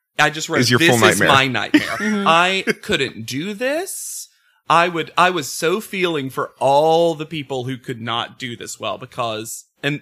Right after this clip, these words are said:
Speaker 1: until I saw it phonetically spelled out in the script, and I was like,
Speaker 2: Oh.
Speaker 1: "Well, okay."
Speaker 2: That was where I lost it.
Speaker 1: Anyway, that's far.
Speaker 3: He gives them this key sentence to learn, which is a thing that happens in dialect
Speaker 2: Yeah.
Speaker 3: coaching. It's like,
Speaker 1: Oh.
Speaker 3: "I'm gonna give you the sentence to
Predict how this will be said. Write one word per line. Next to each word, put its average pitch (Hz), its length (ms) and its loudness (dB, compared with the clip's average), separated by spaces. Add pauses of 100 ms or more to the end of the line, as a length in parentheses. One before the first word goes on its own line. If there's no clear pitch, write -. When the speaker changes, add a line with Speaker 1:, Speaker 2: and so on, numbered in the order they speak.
Speaker 1:
until 170 320 0
I 165 100 2
saw 151 240 2
it - 100 -14
phonetically 127 420 -2
spelled 110 300 -4
out 101 120 -2
in 101 60 -8
the 113 80 -8
script, - 320 -8
and 113 100 -10
I 110 40 -8
was 107 100 -10
like, 107 160 8
Speaker 2:
Oh. - 40 2
Speaker 1:
"Well, 117 240 4
okay." 95 340 -6
Speaker 2:
That 180 180 6
was 120 160 2
where 104 260 4
I 104 200 8
lost 73 420 0
it. - 80 0
Speaker 1:
Anyway, 113 380 -4 (100)
that's 151 300 -2 (120)
far. 110 220 -4
Speaker 3:
He 330 140 4
gives 415 300 0
them 415 140 -4
this 294 200 -2
key 254 280 -4
sentence 196 540 -4
to 208 100 -4
learn, 180 240 0
which 254 140 -2
is 349 100 -2
a 370 80 2
thing 269 180 -2
that 220 100 2
happens 185 320 2
in 180 80 -2
dialect 165 440 -2
Speaker 2:
Yeah. 185 140 0
Speaker 3:
coaching. 170 180 0
It's 170 120 -6
like, 180 100 0
Speaker 1:
Oh. 196 40 -2
Speaker 3:
"I'm 202 60 -2
gonna 233 140 0
give 247 180 -4
you 285 80 -2
the 247 120 -4
sentence 202 460 -4
to - 40 -14